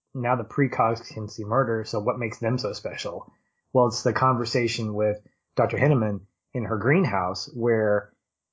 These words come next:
she didn't set out to create pre-crime. She set out to manage these children who were the offspring of drug addicts.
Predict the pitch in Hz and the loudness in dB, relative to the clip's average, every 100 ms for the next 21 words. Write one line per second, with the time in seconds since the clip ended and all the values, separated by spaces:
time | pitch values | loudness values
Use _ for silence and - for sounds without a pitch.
0 | _ _ - - 139 110 147 156 135 - | _ _ -4 2 2 4 4 4 2 -4
1 | _ _ _ - - - - 117 127 - | _ _ _ -12 -2 0 2 2 2 0
2 | - - 113 98 - - - 123 113 117 | -6 -4 -4 -6 -8 -6 0 2 2 0
3 | - - 156 165 104 87 76 73 - _ | -4 2 2 2 -4 -6 -8 -18 -20 _
4 | _ _ _ - - 143 - 131 - 127 | _ _ _ -4 0 2 4 2 2 2
5 | 139 - - - 120 113 107 101 - _ | 2 0 -10 -8 -4 -2 -2 -6 -12 _
6 | _ _ _ _ _ - 117 120 131 139 | _ _ _ _ _ -8 -4 0 2 4
7 | 123 110 - 110 120 113 107 104 95 - | 2 0 -8 -6 -2 0 -2 -4 -6 -12
8 | - _ _ - - 180 190 113 98 98 | -16 _ _ -6 2 4 4 2 -2 -6
9 | - - - 123 117 107 107 113 113 110 | -10 -16 -2 2 2 2 -2 -2 2 4
10 | 104 101 113 123 123 - 123 107 95 101 | 4 2 2 2 2 -4 -4 -4 -4 0
11 | 107 101 82 71 - - | 2 0 -4 -12 -14 -16